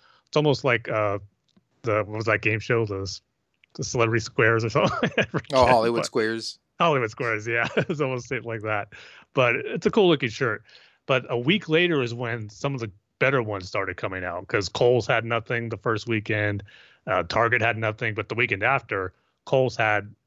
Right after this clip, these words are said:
Speaker 1: a really cool one where it's just Star Wars: The Rise of Skywalker, the logo you see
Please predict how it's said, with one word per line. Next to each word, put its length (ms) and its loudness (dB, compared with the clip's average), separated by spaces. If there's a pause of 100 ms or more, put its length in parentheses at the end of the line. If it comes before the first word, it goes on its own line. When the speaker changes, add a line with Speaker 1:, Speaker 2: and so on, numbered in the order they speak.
(120)
Speaker 1:
a 60 -6
really 300 0
cool 220 -4
one 280 -6
where 240 2
it's 280 -4
just 260 0 (260)
Star 300 2
Wars: 220 2
The 60 -4
Rise 220 2
of 60 -8
Skywalker, 580 -2
the 100 -8
logo 300 -2
you 140 -2
see 400 -4